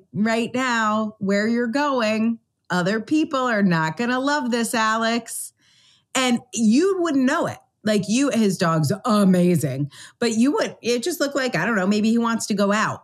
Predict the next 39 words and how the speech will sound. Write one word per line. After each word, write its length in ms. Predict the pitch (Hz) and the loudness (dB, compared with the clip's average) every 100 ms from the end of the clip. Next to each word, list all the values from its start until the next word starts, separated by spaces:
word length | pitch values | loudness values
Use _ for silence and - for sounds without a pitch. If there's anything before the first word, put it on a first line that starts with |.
| - | -4
Like, 160 | 185 | 0
it's 220 | 208 190 165 | 2 2 2
very 520 | 160 220 247 277 285 | 0 2 0 2 2
non-obtrusive. 960 | 226 185 196 208 202 - 165 143 156 | 2 2 0 -2 -2 -2 -2 -2 -4
If 160 | 175 175 | -4 -2
we 120 | 240 | -2
were 120 | 262 | 0
in 120 | 262 220 | 0 0
a 40 | |
business 520 | 190 202 190 180 175 | 2 0 0 -4 -2
meeting 320 | 165 165 175 | 0 0 0
and 100 | 165 | 0
Alex's 480 | 170 180 180 - 180 | 0 0 -2 -4 -4
dog 300 | 175 165 175 | -2 -2 -2
did 200 | 175 170 | -2 0
that, 260 | 160 160 - | 0 -2 -2
you'd 240 | 180 196 | -2 2
never 280 | 170 160 151 156 | 2 0 0 0
know. 320 | 247 180 180 - - _ | 0 -2 -6 -14 -20 _
But 180 | 185 - | -8 -4
I 180 | 180 180 | -2 0
watched 440 | 170 180 165 - - | 0 0 -2 -6 -6
Alex 480 | 175 170 117 135 - | -4 -2 -4 -10 -10
completely 1200 | - 160 - - 190 233 240 247 240 202 208 185 | 0 0 0 -4 0 2 4 4 2 0 0 2
shift 640 | 147 190 135 127 - - _ _ _ _ | 0 -2 -4 -8 -16 -18 _ _ _ _
and, 220 | - 185 165 | 0 2 2
like, 200 | 151 139 - - _ _ _ _ _ _ _ _ _ _ - | 0 -2 -6 -8 _ _ _ _ _ _ _ _ _ _ -2
and 280 | 208 180 170 | 0 0 -2
so 300 | - 269 202 - | -2 -2 -2 0
anyway, 300 | 311 277 220 | 2 2 2
I 80 | 208 | 2
wanted 300 | 254 311 285 | 2 2 2
to 100 | 254 | 0
share 380 | - 254 233 220 | 0 0 0 2
that 200 | 196 180 | 0 0
because 240 | 196 214 | -2 0
it's 140 | 208 196 | 0 0
not 360 | 262 247 202 | -2 0 -2
j-, 180 | - | -4